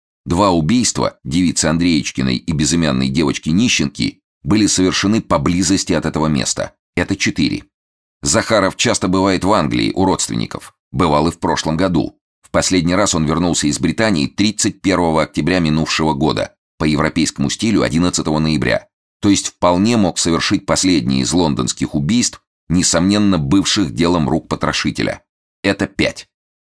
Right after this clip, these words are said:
Захаров осведомлен о ходе расследования и, более того, из всех причастных к расследованию он единственный имеет медицинские навыки.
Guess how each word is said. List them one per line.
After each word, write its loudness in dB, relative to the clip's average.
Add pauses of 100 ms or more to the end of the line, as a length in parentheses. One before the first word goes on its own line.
(340)
Захаров 0
осведомлен 2
о 0
ходе 2
расследования 2
и, -4
более 2
того, -2
из 0
всех -2
причастных -2
к -6
расследованию 0
он 4
единственный 0
имеет 2
медицинские 0
навыки. -2